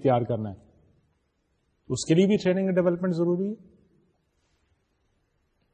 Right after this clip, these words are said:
And to improve the performance, yes. Remember we started that you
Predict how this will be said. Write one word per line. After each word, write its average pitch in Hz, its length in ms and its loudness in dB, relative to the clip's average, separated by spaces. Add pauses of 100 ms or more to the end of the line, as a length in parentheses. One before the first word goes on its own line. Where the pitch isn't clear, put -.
(2000)
And 220 180 2
to 254 60 2
improve 247 340 0
the 247 80 2
performance, 240 560 2
yes. 226 220 0 (3500)
Remember 175 380 0
we 220 60 2 (360)
started 160 340 2
that 170 160 2 (600)
you 139 100 2